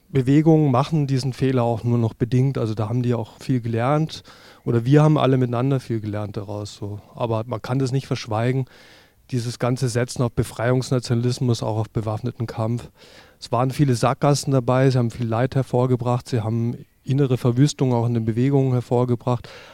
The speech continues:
Auch die sandinistische Bewegung hat sich daher überhaupt nicht mit Ruhm bekleckert, mit ihrer Minderheitenpolitik beispielsweise. Und natürlich war das damals neunzehnhundertneunzig ein,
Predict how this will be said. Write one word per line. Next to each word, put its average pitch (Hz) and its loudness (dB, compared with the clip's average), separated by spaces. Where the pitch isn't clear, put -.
Auch 120 -2
die 123 -4
sandinistische 127 0
Bewegung 127 2
hat 120 -2
sich - -14
daher 113 0
überhaupt 110 -2
nicht 123 -6
mit 123 -6
Ruhm 131 0
bekleckert, 120 -2
mit 120 -2
ihrer 120 -2
Minderheitenpolitik 120 0
beispielsweise. 110 -4
Und 113 -2
natürlich 143 6
war 131 6
das 131 2
damals 131 4
neunzehnhundertneunzig 127 2
ein, 117 -2